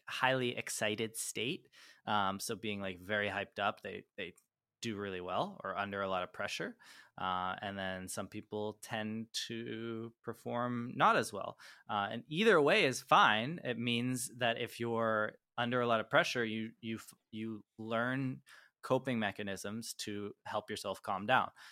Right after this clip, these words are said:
Um, and a good coach would work on that with you. Um,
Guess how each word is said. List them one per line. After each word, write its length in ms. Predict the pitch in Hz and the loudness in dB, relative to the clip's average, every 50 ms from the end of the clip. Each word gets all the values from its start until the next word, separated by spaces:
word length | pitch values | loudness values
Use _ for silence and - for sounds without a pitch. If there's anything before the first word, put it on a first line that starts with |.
| - - - - | -20 -18 -8 -4
Um, 420 | 98 90 90 87 87 87 90 - - | -4 -2 -2 -2 -4 -6 -6 -8 -8
and 100 | 98 98 | -8 -8
a 60 | 95 | -6
good 180 | - 104 - - | -6 -8 -8 -6
coach 280 | - 110 110 - - | -6 -6 -6 -6 -8
would 100 | 113 104 | -8 -2
work 220 | 117 135 139 139 127 | 0 0 0 2 0
on 80 | 104 98 | -2 -2
that 140 | 92 92 | -2 -4
with 200 | - 90 - - | -6 -8 -10 -12
you. 120 | - - - _ - - - - _ - - 104 | -16 -16 -16 _ -18 -20 -20 -20 _ -10 -6 -4
Um, 500 | 104 104 101 95 95 95 92 95 107 | -2 -2 -2 -2 -2 -4 -6 -6 -10